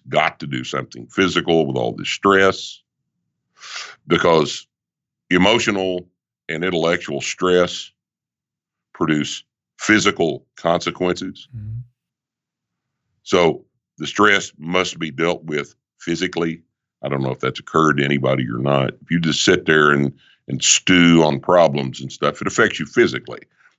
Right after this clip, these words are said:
Speaker 1: The best way to deal with that kind of stress is to physically deal with it. That's something important to keep in mind. So this guy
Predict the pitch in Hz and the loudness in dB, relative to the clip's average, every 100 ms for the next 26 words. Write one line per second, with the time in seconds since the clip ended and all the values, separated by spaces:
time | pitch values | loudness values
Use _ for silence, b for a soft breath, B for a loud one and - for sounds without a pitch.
0 | _ 101 101 104 92 92 71 90 87 71 | _ 2 2 2 2 2 0 -2 -2 -2
1 | 69 - 73 60 - 110 117 - b - | -8 -8 -10 -10 -2 0 0 -6 b -14
2 | 87 95 - - 98 87 78 69 73 110 | -8 -8 -4 0 2 0 -2 -4 -4 -4
3 | 60 - _ _ _ _ _ _ _ _ | -6 -14 _ _ _ _ _ _ _ _
4 | _ _ _ _ - - _ _ - 87 | _ _ _ _ -10 -10 _ _ -2 0
5 | 82 69 64 - 95 - 71 73 71 67 | 0 -6 -8 -2 -2 -2 -8 -6 -6 -4
6 | 78 117 80 - 101 104 - 107 107 | 0 0 -2 -4 -2 -2 0 4 4